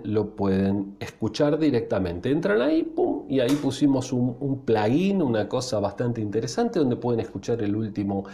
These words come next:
episodio de Salud con Tala. Les cuento que vamos por el episodio doscientos y algo, ¿eh? O sea, hemos hecho realmente muchos episodios.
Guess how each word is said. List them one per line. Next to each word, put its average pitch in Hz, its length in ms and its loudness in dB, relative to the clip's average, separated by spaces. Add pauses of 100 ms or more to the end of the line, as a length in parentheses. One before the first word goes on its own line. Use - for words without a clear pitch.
(380)
episodio 107 1200 -2 (420)
de 104 260 0
Salud 95 380 -2
con 95 180 -4
Tala. 82 240 -4
Les 120 200 -2
cuento 262 360 0
que 127 80 0
vamos 170 360 -2
por 117 200 -2
el 110 100 0
episodio 180 640 -2
doscientos 196 1600 -2
y 143 100 2
algo, 120 520 2
¿eh? 190 240 0
O 190 120 -4
sea, 104 340 0
hemos 156 380 0
hecho 170 340 0
realmente 160 640 0
muchos 151 680 -2
episodios. 170 920 -2